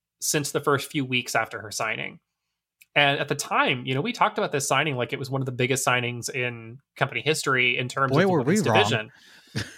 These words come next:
Speaker 1: And it has not been treated that way. See, previous bullet point. Um,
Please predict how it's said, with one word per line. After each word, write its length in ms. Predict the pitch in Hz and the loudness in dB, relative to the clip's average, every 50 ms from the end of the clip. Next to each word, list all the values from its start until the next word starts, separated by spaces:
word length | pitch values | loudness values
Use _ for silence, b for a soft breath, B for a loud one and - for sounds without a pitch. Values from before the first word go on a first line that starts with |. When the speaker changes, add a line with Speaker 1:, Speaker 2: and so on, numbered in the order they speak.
| - - | 0 2
Speaker 1:
And 600 | 160 165 165 165 165 165 160 160 156 156 147 139 - - | 4 6 6 4 4 2 2 0 -2 -4 -6 -8 -8 -4
it 200 | - 175 175 - | -4 -4 -4 -4
has 240 | - - 180 160 147 | -4 -2 -2 -2 -2
not 420 | 147 147 151 147 151 160 - - 147 | -2 0 2 4 2 2 0 -2 0
been 420 | 151 147 147 151 160 160 160 170 - _ - | 0 2 2 0 -2 -6 -10 -12 -16 _ -6
treated 360 | - - 247 285 262 160 123 | -2 0 2 2 2 2 2
that 200 | 120 110 110 123 | 0 0 0 -2
way. 220 | 127 123 - - | -6 -6 -8 -8
See, 280 | 139 - - 143 139 139 | -8 -4 0 0 0 0
previous 400 | 139 - 147 127 127 139 135 135 | -2 -4 -4 -2 -2 -2 -4 -2
bullet 240 | - 190 175 156 - | -2 -2 -2 -2 -4
point. 280 | - 127 113 113 - _ b b b b b b b b _ | -6 -6 -6 -6 -8 _ b b b b b b b b _
Um, 540 | - 151 143 143 139 135 131 123 120 120 120 | 2 4 6 6 6 4 4 2 0 -2 -4